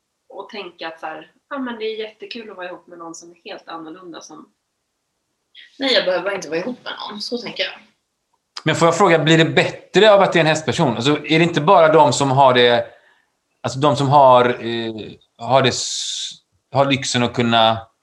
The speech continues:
Speaker 3: typ ha en egen hästgård och sånt? Jag tänker så här, om du skulle bli en, ihop med en hästperson, om den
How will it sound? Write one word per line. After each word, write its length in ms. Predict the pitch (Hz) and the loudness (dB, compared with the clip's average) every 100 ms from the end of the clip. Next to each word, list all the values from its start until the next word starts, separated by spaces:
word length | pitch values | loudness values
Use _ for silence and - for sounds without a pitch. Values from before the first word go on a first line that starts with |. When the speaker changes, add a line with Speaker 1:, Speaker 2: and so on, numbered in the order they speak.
| _ _ _ _ _ - - - | _ _ _ _ _ -20 -18 -4
Speaker 3:
typ 260 | 147 123 | 0 0
ha 80 | 127 | 2
en 80 | 123 | 2
egen 220 | 127 117 | 2 2
hästgård 520 | 127 131 - 151 147 | 0 -2 -2 0 2
och 60 | 110 | 0
sånt? 240 | 95 92 _ _ | -4 -8 _ _
Jag 100 | - | -4
tänker 160 | 165 151 | 0 2
så 80 | 151 | 2
här, 120 | 127 | 2
om 160 | 151 | 2
du 180 | 151 190 | 2 2
skulle 200 | 180 175 | 2 2
bli 100 | 165 | 4
en, 160 | 156 135 - - | 2 0 -8 -4
ihop 200 | 147 143 | -2 0
med 80 | 143 | 0
en 60 | |
hästperson, 800 | 151 147 - 127 170 135 101 107 - _ _ _ _ _ _ _ - | 0 -2 -2 -2 2 0 -2 -8 -12 _ _ _ _ _ _ _ -2
om 240 | 143 135 | 0 2
den 260 | 143 165 | 4 4